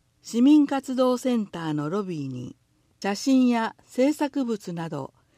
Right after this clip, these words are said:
活動を紹介する展示を行う団体を募集しています。申し込み、問い合わせ先、市立市民活動センタ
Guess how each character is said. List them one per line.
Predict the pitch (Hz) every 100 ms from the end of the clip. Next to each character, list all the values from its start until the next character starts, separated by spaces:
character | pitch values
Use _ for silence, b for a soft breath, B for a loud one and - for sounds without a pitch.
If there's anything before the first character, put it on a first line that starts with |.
| _ _ _
活 | - 208 277
動 | 269 269 254
を | 247
紹 | - 247 233
介 | 226 220
す | - 214
る | 208
展 | 202 190 226 247
示 | 233
を | 220 208
行 | 202 202
う | 196 190 185
団 | 185 202
体 | 202 190 185 180
を | 175 - _ _ _ -
募 | 175
集 | - 233 208
し | -
て | 208
い | 190
ま | 180 175
す。 | - - _ _ _ _ _ _ _ _ _ _ _ _ _ _ _ _ _ -
申 | 214
し | 262
込 | - 220
み、 | 196 196 - _ _ _
問 | 185 226
い |
合 | 226
わ | 208
せ | 202 190
先、 | 185 175 - 160 - _ _ _ _ _ _ _ _ _ _ _
市 | - 277
立 | 220 -
市 | 160 196
民 | 233 254
活 | 240 226 226
動 | 214 208
セ | 202 196
ン | 180
タ | - 131 127 -